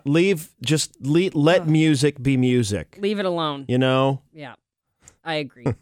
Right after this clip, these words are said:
Speaker 1: <laughs>
Speaker 2: Celine Dion has announced that there will be a documentary about her life while dealing with stiff person syndrome. It's called "I Am Celine Dion." It will be streaming on Amazon Prime Video. The release date has not been announced just yet.
Speaker 1: Wow. Yeah,
Speaker 2: That's
Speaker 1: that'll be hard
Speaker 2: amazing.
Speaker 1: to watch.
Speaker 2: Yep.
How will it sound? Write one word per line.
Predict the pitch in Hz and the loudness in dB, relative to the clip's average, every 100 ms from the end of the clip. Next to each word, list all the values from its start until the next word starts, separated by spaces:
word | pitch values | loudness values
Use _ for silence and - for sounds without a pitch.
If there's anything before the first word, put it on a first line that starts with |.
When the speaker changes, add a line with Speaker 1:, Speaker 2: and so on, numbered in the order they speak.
| 117 | -10
Speaker 1:
<laughs> | - - - | -12 -18 -14
Speaker 2:
Celine | - 226 240 233 | -10 -2 0 0
Dion | 220 214 202 | 0 0 0
has | 180 | -4
announced | 185 170 165 | -4 -6 -6
that | 175 | -6
there | 170 170 | -4 -2
will | 170 | -2
be | 170 165 | -2 -2
a | |
documentary | 156 175 170 170 170 175 170 | -2 -2 -2 -6 -8 -6 -6
about | 156 151 | -2 -2
her | 151 | -2
life | 156 160 156 | -2 -2 -2
while | 160 | -6
dealing | 147 160 165 160 | -8 -6 -6 -6
with | 147 | -8
stiff | - 180 170 | -12 -12 -12
person | - 196 - 214 | -8 -8 -6 -10
syndrome. | - 220 220 233 233 | -6 -4 -2 -2 -4
It's | 175 175 | -8 -12
called | - 170 160 - | -6 -4 -4 -6
"I | 165 185 | -6 -6
Am | 196 185 180 | -4 -6 -6
Celine | - 170 175 151 | -8 -6 -4 -4
Dion." | 147 175 180 180 - _ _ | -4 -4 -4 -6 -10 _ _
It | 170 | -6
will | 175 | -4
be | 165 | -6
streaming | 165 - 220 214 | -8 -6 -4 -2
on | 185 | -4
Amazon | 147 170 160 147 | -4 -6 -6 -8
Prime | 135 185 160 | -8 -6 -6
Video. | 156 165 160 156 | -4 -2 0 0
The | 147 147 | -2 -6
release | 151 156 151 | -8 -6 -8
date | - 143 143 | -8 -10 -10
has | 143 | -14
not | 131 143 117 | -8 -8 -8
been | 135 | -14
announced | 127 117 107 - | -16 -16 -20 -20
just | 120 _ | -20 _
yet. | 95 92 _ _ _ _ | -20 _ _ _ _ _
Speaker 1:
Wow. | 90 92 90 - _ | -16 -14 -16 -18 _
Yeah, | - | -12
Speaker 2:
That's | 101 95 95 90 | -8 -4 -4 -6
Speaker 1:
that'll | |
be | 82 80 _ _ _ | -8 -14 _ _ _
hard | 92 92 | -10 -8
Speaker 2:
amazing. | 107 80 | -10 -12
Speaker 1:
to | |
watch. | 82 82 80 - | -10 -12 -14 -16
Speaker 2:
Yep. | 92 104 80 | -6 -6 -6